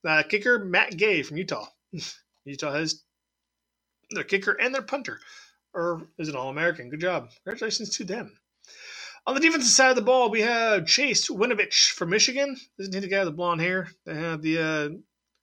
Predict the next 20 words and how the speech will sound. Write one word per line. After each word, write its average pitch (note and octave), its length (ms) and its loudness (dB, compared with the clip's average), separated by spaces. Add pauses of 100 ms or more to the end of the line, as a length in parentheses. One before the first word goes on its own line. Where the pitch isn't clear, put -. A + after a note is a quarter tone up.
(540)
whole D#3+ 160 0
revenge D#3 400 0
tour, F3 260 2
then D3+ 140 -4
got D#3 120 -6
their C#3 100 -6
ass D3 200 0
kicked F3+ 220 -6
by D3 140 -2
Ohio D3+ 280 -4
State. F3 340 -4 (1700)
Uh, A3+ 280 4
Jalen A3 440 6
Ferguson A3+ 460 4
from E3+ 180 -4
Louisiana D#3+ 440 2
Tech. - 260 0
Congratulations C3+ 580 -8
to - 100 -10
him. B3 200 -6